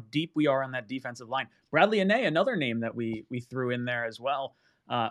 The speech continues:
over the course of the offseason. So the Jets are getting real deep. You get guys back that you didn't get to see last year in Carl Lawson and Vinny Curry.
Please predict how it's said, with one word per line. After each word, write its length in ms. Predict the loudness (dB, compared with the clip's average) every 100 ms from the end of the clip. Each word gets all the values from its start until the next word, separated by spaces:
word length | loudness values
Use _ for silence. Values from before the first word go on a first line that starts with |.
| -2
over 160 | -4
the 80 | -4
course 220 | -2 -4
of 60 | -2
the 60 | -2
offseason. 500 | -2 -4 -8 -10 -8
So 120 | -6
the 80 | -2
Jets 260 | 0 2
are 80 | 0
getting 260 | 0 0 -2
real 300 | -2 0 0
deep. 220 | 0 0
You 120 | -2
get 200 | 0 0
guys 300 | 0 -2 -2
back 320 | 0 0 0
that 100 | -6
you 80 | -8
didn't 220 | -6 -4
get 180 | -2 -2
to 80 | -4
see 180 | -8 -4
last 360 | -2 -4 -4
year 120 | -6 -6
in 80 |
Carl 320 | -4 -2 -2 -2
Lawson 320 | -4 -4 -10
and 100 | -16
Vinny 200 | -18 -4
Curry. 320 | 0 2 0